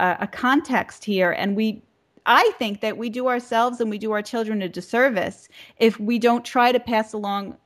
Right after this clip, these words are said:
our knowledge from one generation to the next. And to me, that's very natural. This is what Native people did all throughout history. They passed down their wisdom and, you know, their knowledge from one generation to the next.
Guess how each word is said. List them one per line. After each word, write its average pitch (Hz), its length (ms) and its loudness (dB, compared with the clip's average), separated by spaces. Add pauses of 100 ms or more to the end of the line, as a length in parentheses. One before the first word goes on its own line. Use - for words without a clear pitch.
our 202 100 2
knowledge 214 380 2
from 202 180 -8
one 196 160 -6
generation 185 500 -8
to - 120 -14
the 165 140 -8
next. - 500 -6
And 214 140 0
to 240 100 2
me, 277 160 6
that's 233 200 2
very 233 220 2
natural. 202 400 -2
This 190 220 -10
is 214 120 -10
what 202 260 -4 (260)
Native 233 340 2
people 240 260 -4
did 220 240 0
all 214 100 0
throughout 196 360 -4
history. 220 340 -6
They 170 140 -4
passed 196 460 -4
down 196 240 -2
their 180 100 -4
wisdom 185 340 -4
and, 180 220 -4 (320)
you 214 100 0
know, 160 160 0
their 170 180 2
knowledge 190 420 0
from 180 180 -6
one 175 120 -4
generation 175 520 -4
to - 120 -20
the - 80 -6
next. - 460 -4